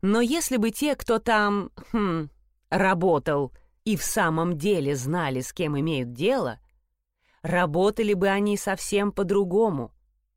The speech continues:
Можете мне поверить". "Тогда кто это был?" "Люди Тимонта.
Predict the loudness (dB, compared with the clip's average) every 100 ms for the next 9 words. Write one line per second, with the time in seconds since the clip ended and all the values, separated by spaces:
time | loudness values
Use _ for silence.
0 | _ -2 2 2 0 -2 -2 -2 -2 -4
1 | -4 -4 -8 -10 -20 _ _ _ _ _
2 | _ _ _ _ _ _ _ _ -6 -2
3 | -2 -2 -2 0 0 0 -2 -2 -2 -6
4 | _ _ _ _ _ _ _ _ _ _
5 | -2 2 2 2 0 0 0 0 -4 -8